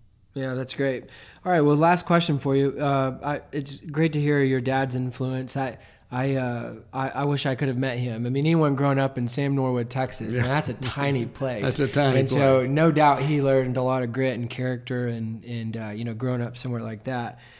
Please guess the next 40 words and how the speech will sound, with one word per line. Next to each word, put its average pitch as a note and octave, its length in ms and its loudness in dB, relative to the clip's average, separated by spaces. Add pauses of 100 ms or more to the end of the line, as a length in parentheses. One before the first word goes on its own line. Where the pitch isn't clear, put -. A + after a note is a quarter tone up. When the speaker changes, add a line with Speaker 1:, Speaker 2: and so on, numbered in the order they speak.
(180)
Speaker 1:
Um, C#3+ 520 0
last F3 240 0
question D3 300 0
for B2 200 -2
you. A#2 400 -4
If C#3 160 -4
you F3+ 140 0
could G#3 180 -4
speak F3 340 -2
to E3 120 0
your C#3+ 120 2
younger C3 340 2
self, - 440 -10 (400)
you C3+ 80 -4
know, C3 140 -2
what E3 300 4
Speaker 2:
Uh, - 20 -2
Speaker 1:
would, E3 420 4
what E3+ 240 4
would D3 240 4 (100)
R-, C#3+ 200 0
the D3 100 0
Robert C#3+ 420 4
now A#2+ 600 -2 (120)
tell C#3+ 300 -2
the B2 140 -4
twenty-year-old B2+ 640 0
Robert A#2+ 400 -4
if, A#2 260 -8
if A#2 100 -8
you B2+ 120 -4
could B2 120 -4
look C3 240 -2
back B2 360 -2
and, A#2 180 -6
and A2+ 160 -6
give A#2+ 140 -2
him A#2 160 -2
some A#2 160 -6
advice? G#2+ 540 -8